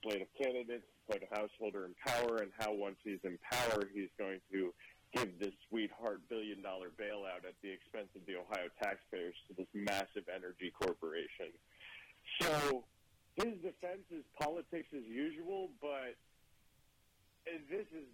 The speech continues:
not, and this is my opinion, we'll see how the jury thinks of it, but this is not how politics as usual works. And, and people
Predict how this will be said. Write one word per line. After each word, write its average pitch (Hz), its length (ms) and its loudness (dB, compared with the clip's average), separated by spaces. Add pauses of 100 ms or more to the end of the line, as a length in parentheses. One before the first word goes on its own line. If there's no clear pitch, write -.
not, 151 400 -4 (600)
and 156 180 4
this 160 160 0
is 131 200 -8
my 139 180 0
opinion, 131 600 -4
we'll 120 220 -4
see 143 180 -2
how 127 140 -2
the 107 120 -6 (100)
jury 135 420 0
thinks 110 320 -2
of 107 120 -10
it, 98 200 0 (140)
but 113 180 -2 (160)
this 175 240 0
is 143 160 -6
not 123 320 2 (200)
how 101 260 2 (320)
politics 113 640 2
as 92 180 -2
usual 95 680 2 (280)
works. 104 480 4 (720)
And, 151 240 2 (1120)
and 190 120 0 (140)
people 202 280 2